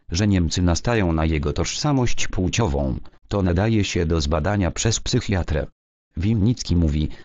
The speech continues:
że powinniśmy używać broni na polskiej granicy, wyliczał prezydent Warszawy Rafał Trzaskowski, odnosząc się do Marszu Niepodległości i słów, jakie na nim padały.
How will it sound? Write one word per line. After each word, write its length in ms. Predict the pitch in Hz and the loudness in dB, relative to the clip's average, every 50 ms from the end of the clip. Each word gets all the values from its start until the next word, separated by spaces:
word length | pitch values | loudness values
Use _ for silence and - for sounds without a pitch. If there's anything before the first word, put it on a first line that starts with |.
| _ - | _ -4
że 200 | 80 80 87 73 | -2 0 0 0
powinniśmy 640 | 110 104 82 80 71 67 65 62 - - 80 80 | 0 0 0 0 0 0 -2 -2 -2 -2 0 0
używać 540 | 78 73 73 101 98 71 80 76 76 - - | 0 0 0 0 0 0 0 -2 -2 -2 -2
broni 320 | 87 95 101 101 98 90 | 0 0 2 2 2 2
na 140 | 87 95 113 | 2 0 0
polskiej 520 | - - 85 - - - - 95 85 80 | -2 -2 -4 -4 -2 -2 -2 0 0 0
granicy, 640 | 80 87 85 87 104 110 101 - - 71 69 - - _ _ - | 0 0 0 0 0 0 -2 -2 -4 -6 -6 -6 -8 _ _ -12
wyliczał 520 | - 69 85 90 113 117 - 127 117 107 92 | -6 -4 -2 0 0 0 0 0 0 0 -2
prezydent 560 | - 87 85 78 90 87 90 92 92 85 80 | -2 -2 0 0 0 2 2 2 2 2 0
Warszawy 520 | 78 82 78 76 - 143 143 123 90 104 | 0 0 -2 -2 -2 -2 0 0 0 0
Rafał 360 | 113 127 123 - 110 104 92 80 | 0 0 0 0 0 0 0 -2
Trzaskowski, 800 | - - 98 90 - - - 67 - - - - - - - - - - - - | -2 -2 -2 -2 -2 -2 -2 -4 -4 -4 -8 -8 -6 -6 -8 -8 -10 -16 -10 -6
odnosząc 640 | 95 90 87 90 104 113 117 - 120 113 104 92 - | -4 -2 0 0 0 0 0 0 0 0 0 0 -2
się 180 | - 107 98 | -2 -2 0
do 140 | 90 95 90 | 0 0 0
Marszu 380 | 87 110 123 123 117 98 - 101 | 2 2 0 0 0 0 0 0
Niepodległości 1040 | 90 85 78 - - 80 78 76 69 71 87 101 123 117 - - - 85 82 76 - - - - - - - | 0 0 0 0 0 0 0 0 0 0 0 0 0 0 -2 -2 -2 -2 -2 -2 -2 -6 -10 -12 -12 -8 -4
i 160 | 120 120 101 | -2 0 0
słów, 480 | - - 113 107 80 - - - - - - _ _ - | 0 0 -2 -2 -2 -2 -6 -10 -16 -18 -20 _ _ -4
jakie 340 | 104 139 156 - - 113 92 | -2 -2 -2 -2 0 0 2
na 120 | 85 85 | 2 2
nim 240 | 85 87 87 80 76 | 2 2 2 2 0
padały. 520 | - 85 80 76 67 65 62 64 64 60 | 0 0 0 0 -2 -2 -4 -4 -6 -8